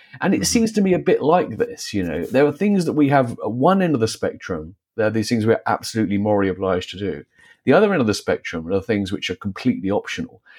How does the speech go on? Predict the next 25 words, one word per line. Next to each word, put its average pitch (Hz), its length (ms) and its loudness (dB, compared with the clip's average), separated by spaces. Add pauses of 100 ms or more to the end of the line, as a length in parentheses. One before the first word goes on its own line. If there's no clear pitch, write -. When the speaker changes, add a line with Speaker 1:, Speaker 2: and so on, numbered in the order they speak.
(140)
Speaker 1:
But - 80 -2
it 127 60 2
seems 175 240 2
that 143 100 2
between 196 520 0
that - 160 -2
are - 160 -2
all 214 200 2
sorts - 400 -2
of 147 320 2
in-betweeny 151 640 0
things 85 400 -8
where 120 140 4
we 120 120 4
have 127 160 2
sort - 120 -4
of 110 80 -6
stronger 147 580 4
and 120 200 2
weaker 127 340 2
obligations, 85 800 -2
and 95 140 -6
where, 98 200 0 (540)
you 104 100 2
know, 82 240 4